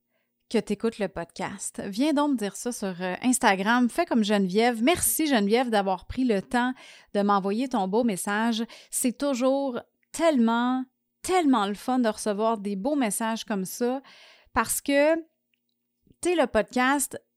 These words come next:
quand on est podcasteur ou podcasteuse, on fait ça pour pouvoir partager notre message, donner de la valeur à notre communauté,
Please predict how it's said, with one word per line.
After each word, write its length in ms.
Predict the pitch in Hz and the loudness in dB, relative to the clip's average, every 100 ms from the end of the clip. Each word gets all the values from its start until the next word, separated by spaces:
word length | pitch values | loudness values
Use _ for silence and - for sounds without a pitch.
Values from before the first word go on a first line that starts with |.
| _ _ _ _ _ | _ _ _ _ _
quand 180 | 285 302 | 0 2
on 140 | 320 226 | 4 4
est 120 | 254 | 2
podcasteur 840 | 262 214 214 185 - 208 226 247 233 | 2 -2 -4 -6 -2 0 2 0 -4
ou 100 | 233 | -8
podcasteuse, 840 | 196 - - 214 - 330 311 226 202 - - - - _ _ - | -8 -10 -6 -4 -2 -2 0 -2 -4 -6 -20 -20 -20 _ _ 4
on 140 | 339 | 4
fait 200 | 339 233 | 4 0
ça 200 | - 302 | 2 0
pour 240 | 311 269 | 0 -6
pouvoir 720 | - 254 208 240 262 294 294 _ | -4 -6 -2 0 2 2 -2 _
partager 640 | 311 285 - 220 196 240 262 | -6 -4 0 0 2 0 2
notre 240 | 196 - | 0 -4
message, 560 | 185 - 247 269 254 208 | -6 -4 -2 0 0 2
donner 340 | 233 233 302 | 4 4 4
de 60 | 262 | 2
la 140 | 202 | 0
valeur 440 | 190 196 208 240 | 0 0 2 2
à 80 | 214 | 0
notre 200 | 190 196 | -4 -6
communauté, 640 | - 196 190 190 190 262 | -4 -4 -2 -4 -6 -6